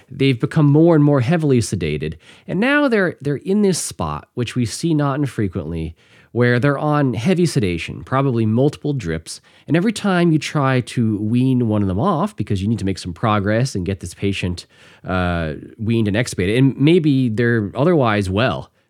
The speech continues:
this sedation and confusion may be the only thing keeping them on the ventilator.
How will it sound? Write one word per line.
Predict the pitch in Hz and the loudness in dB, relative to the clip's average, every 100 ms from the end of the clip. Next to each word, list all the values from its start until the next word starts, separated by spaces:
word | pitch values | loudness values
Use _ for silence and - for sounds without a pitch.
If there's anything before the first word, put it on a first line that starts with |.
| _ _ | _ _
this | 147 143 | -2 0
sedation | 143 123 135 - 123 | 0 2 2 0 0
and | 113 | 0
confusion | 98 135 139 107 | -2 0 2 2
may | 113 | 2
be | 110 | 0
the | 104 | 0
only | 120 113 | 0 0
thing | 151 156 | 0 0
keeping | - 120 | -2 -4
them | 107 | -2
on | 101 | -2
the | 95 | -2
ventilator. | 95 123 95 71 73 95 | -2 -2 -4 -6 -10 -14